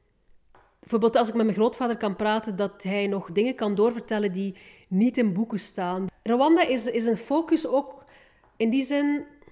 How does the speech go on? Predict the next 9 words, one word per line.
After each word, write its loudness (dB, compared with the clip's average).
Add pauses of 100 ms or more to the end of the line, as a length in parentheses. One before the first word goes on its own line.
(880)
Mijn 2
eerste 0
keuze 2
was -2
eventueel -2
theologie -4
gaan -6
studeren -6
en -6